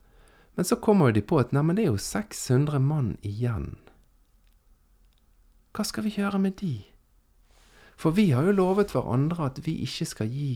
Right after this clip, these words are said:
noen av døtrene våre som koner til disse mennene. Vi skal aldri gi noen koner til Benjamins stamme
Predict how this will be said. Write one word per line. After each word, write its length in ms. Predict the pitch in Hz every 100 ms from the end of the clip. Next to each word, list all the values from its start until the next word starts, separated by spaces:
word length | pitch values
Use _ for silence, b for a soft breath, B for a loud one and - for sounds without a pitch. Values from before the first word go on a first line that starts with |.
| 113 _ _ -
noen 320 | 117 131 147
av 80 | 113
døtrene 460 | 101 - - 131 110
våre 240 | 95 117
som 240 | 127 107 -
koner 460 | - 98 113 123 123
til 160 | 90 85
disse 300 | 90 - 127
mennene. 400 | 113 98 82 78 98
Vi 80 | 104
skal 180 | - -
aldri 320 | 131 143 131
gi 160 | 110 120 113
noen 320 | 104 104 101 104 -
koner 540 | 104 98 110 90 - -
til 160 | 90 87 b b b -
Benjamins 720 | 110 98 87 85 90 - -
stamme 360 | 82 85 80